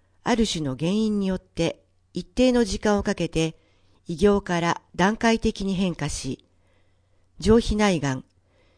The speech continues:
浸潤がんへと発達していきます。したがって、定期的に婦人科検診を受けていただくと、子宮頸部の浸潤がんに発達する前に、子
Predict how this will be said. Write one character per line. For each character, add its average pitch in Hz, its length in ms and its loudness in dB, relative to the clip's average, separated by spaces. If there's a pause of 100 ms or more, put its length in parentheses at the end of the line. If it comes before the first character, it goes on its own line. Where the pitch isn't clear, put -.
(120)
浸 262 280 2
潤 269 200 4
が 170 180 0
ん 151 80 0
へ 175 80 -2
と 156 160 0
発 143 240 -6
達 196 240 -2
し 185 100 -6
て 180 100 -2
い 170 60 -2
き - 140 -6
ま 147 140 -2
す。 - 200 -8 (1400)
し - 120 -10
た 220 140 4
が 196 100 2
っ 196 40 0
て、 185 400 -2 (440)
定 233 200 4
期 - 120 -2
的 214 300 -2
に 190 280 -4
婦 185 120 -4
人 262 220 2
科 277 140 0
検 254 300 2
診 285 220 0
を - 20 2
受 269 180 -2
け 226 40 -2
て 190 100 2
い 175 60 2
た 160 140 0
だ 156 100 2
く - 120 -6
と、 151 280 -2 (420)
子 - 160 -10 (100)
宮 220 140 2
頸 233 240 4
部 165 140 0
の 151 160 0
浸 202 300 -2
潤 185 220 0
が 147 140 0
ん 135 120 -4
に 135 200 -6
発 160 220 -6
達 - 220 -2
す - 120 -6
る 185 120 0
前 196 280 2
に、 143 220 -4 (840)
子 - 180 -8